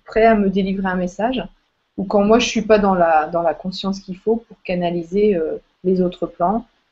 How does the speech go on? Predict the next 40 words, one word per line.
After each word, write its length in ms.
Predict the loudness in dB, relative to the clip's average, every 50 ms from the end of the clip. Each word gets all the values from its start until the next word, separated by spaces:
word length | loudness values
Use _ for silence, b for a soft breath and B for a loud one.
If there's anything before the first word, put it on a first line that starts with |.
| _ _ _
à 20 | -8
ce 140 | -2 2 2
moment-là 340 | 4 6 6 6 6 6
je 100 | 6 6
m'en 120 | 6 6 6
rends 140 | 6 4 4
compte 240 | 2 0 2 2
parce 160 | 0 -2 -2 -4
que 100 | -6 -6
je 80 | -6
suis 120 | -6 -8 -4
pas 160 | -2 -2 -4
très 260 | -2 -2 -2 0 2
à 100 | 2 2
l'aise 420 | 2 2 0 2 2 2 2 0 -2
et 280 | -2 -2 -2 -4 -4 b b b b b b _
j'ai 140 | -6 -4 -2
pas 180 | 0 2 2 2
vraiment 300 | 4 2 2 4 4 4
l'inspiration 680 | 4 4 0 0 -2 0 2 2 0 0 0 -2 -2 -2
qui 180 | -2 -4 -6
vient, 280 | -4 -2 -2 -2 0 0
donc 180 | 0 0 0
je, 240 | 0 -2 -2 -4 -4
je 120 | -2 0 0
m'arrête. 460 | 2 2 2 0 0 -4 -12 -20 -20 _ _ _ _ _ _ _ _ _ _ _
Je 120 | -8 -8
fais 200 | -6 -2 0 0
autre 120 | 0 0 -2
chose 400 | -4 0 0 2 2 2 0 0
et 440 | 0 0 0 0 0 0 0 0 0
je 120 | 0 0 0
reviens 560 | 2 4 2 2 2 2 0 2 2 2 2 2
à 100 | 2 0
mon 200 | -2 -2 -4 -8
travail 560 | -8 -6 -4 -2 0 2 4 4 2 0 -4 -6 -6
quand, 160 | -4 -4 -4 -6 -6 -6
euh, 140 | -6 -6 -4
je 80 | -6
suis 260 | -8 -8 -10 -10 -10